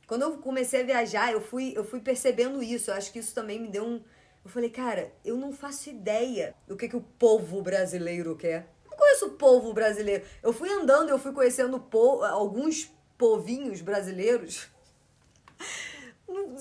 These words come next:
não tem como você imaginar que é isso que as pessoas tão fazendo, sabe? Cada, eu, eu conheci um sujeito que morava em arbustos. Eu conheci uma menina que foi morar com a filhinha de três meses. Ela teve uma filha, aí essa filha com três meses, ela pegou a filha, não tava mais aguentando aquela situação lá que ela tava vivendo, ela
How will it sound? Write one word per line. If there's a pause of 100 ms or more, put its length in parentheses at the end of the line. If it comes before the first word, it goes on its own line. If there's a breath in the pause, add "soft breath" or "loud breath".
(260)
não
tem
como
você
imaginar
que
é
isso
que
as
pessoas
tão
fazendo,
sabe?
Cada,
eu,
eu
conheci
um
sujeito
que
morava
em
arbustos.
Eu
conheci
uma
menina
que
foi
morar
com
a
filhinha
de
três
meses. (300 soft breath)
Ela
teve
uma
filha,
aí
essa
filha
com
três
meses,
ela
pegou
a
filha,
não
tava
mais
aguentando
aquela
situação
lá
que
ela
tava
vivendo,
ela